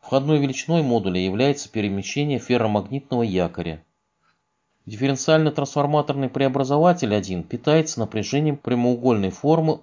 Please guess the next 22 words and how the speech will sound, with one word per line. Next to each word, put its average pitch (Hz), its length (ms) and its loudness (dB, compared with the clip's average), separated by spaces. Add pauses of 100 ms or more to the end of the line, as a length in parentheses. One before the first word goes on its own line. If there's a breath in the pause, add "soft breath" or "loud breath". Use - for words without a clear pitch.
от 131 240 -2
электронного 123 640 0
генератора 110 580 0
два. 92 460 -2 (220)
При 117 140 -6
достаточно 131 560 0
большой 131 380 0
индуктивности 131 680 -2
обмоток 104 480 -2
преобразователя 101 840 0
один 95 460 -4 (120)
и 117 360 0
достаточно 120 540 0
большой 131 320 -2
частоте - 420 -6
питающего 127 540 -2
напряжения 127 640 -2
токи 156 320 -2
в 110 100 2
обмотках 98 540 -4
изменяются 131 600 0
линейно, 95 600 -2